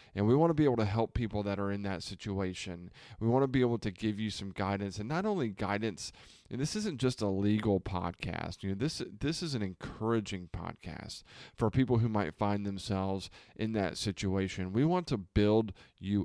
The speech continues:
up. And, and even though you may not hire us as your attorney, and, and I, I encourage you to be very careful about who you hire as an attorney, but even, even if you don't hire us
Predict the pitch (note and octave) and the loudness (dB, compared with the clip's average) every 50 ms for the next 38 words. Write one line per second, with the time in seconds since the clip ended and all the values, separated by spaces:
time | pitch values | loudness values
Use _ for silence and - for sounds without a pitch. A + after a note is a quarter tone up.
0 | - - - G2 F#2+ E2+ - - - - - A2 G#2+ G2+ - A2 A2 - - A2+ | 0 -2 0 0 2 2 0 -2 -8 -10 -6 -6 -4 -4 -4 -6 -8 -6 -4 -4
1 | D#3+ F3 G#3+ G#3 G3 E3 D3+ C#3 A#2+ A#2 A#2 A2+ G#2+ G#2+ A2+ A#2 A#2 A#2+ G#2+ F2 | -2 0 0 2 4 4 4 4 4 2 2 2 2 2 2 2 2 2 2 2
2 | F#2 F#2 G2 G2 G#2+ G#2 G#2 G#2+ G#2+ G#2 G2+ - G2+ G2 F#2 - - G2+ G2 G2 | 0 0 2 2 2 4 2 2 2 2 2 0 -2 -2 -2 0 0 0 0 0
3 | F#2 - - - - - - - F#2+ F#2+ - G#2 G#2 G2+ G2+ G2+ G2+ G2+ F#2+ - | -2 -6 -14 -20 -20 -18 -8 -6 -6 -4 0 2 2 4 4 2 2 2 0 0
4 | G2+ G2+ G2+ G2 - - G2+ G#2 G#2+ G#2 G#2 F2+ - - _ - - G2+ G#2 G#2 | 0 -2 -2 -4 -4 -6 -4 -2 0 0 0 -2 -6 -12 _ -8 -4 -2 -2 -2
5 | G2 G2+ - - D#3 C#3+ C#3 C3 A#2 A2+ A#2 A2+ A2 F#2+ G2+ F2 G#2+ G2+ F#2+ F#2+ | -2 -4 -2 2 4 4 4 4 4 2 2 2 2 0 -2 0 0 0 2 4
6 | A2 A2 G#2 F#2+ - - - D3 C3+ C#3 C3 A#2 G#2+ G#2 G2+ G2+ G2 F2 E2+ G2 | 4 4 2 2 -2 -4 -2 0 0 0 0 2 2 2 2 2 0 0 0 0
7 | G2 A2 A2 G#2+ G#2 G2+ F#2 F#2 G2 F#2+ F#2+ F#2+ F#2+ F#2+ - - G2 G2 - F#2+ | 0 0 2 2 2 0 0 0 0 0 2 2 0 0 -2 -2 -2 -4 -4 -4
8 | F#2 F#2 F2+ - G2 F#2 F#2 F#2+ G2+ G#2 G2 G#2 - - - - - - - - | -6 -6 -6 -4 -4 -4 -4 -4 -4 -2 0 -2 -2 -2 -8 -20 -18 -18 -12 -2
9 | - E3+ G#3+ G#3+ F#3+ - - F#3+ G3 G#3+ G3 G3 - A#2 A2 A2 B2 B2 B2 - | 0 2 2 2 2 0 0 -2 0 0 -2 0 0 -2 -2 0 2 0 0 0
10 | - - - B2+ B2+ A#2+ B2 A#2+ G2+ - G#2+ A2 G#2+ G#2 - - - | -4 -8 -8 -4 -2 0 2 0 0 0 0 -2 -2 -2 -4 -8 -12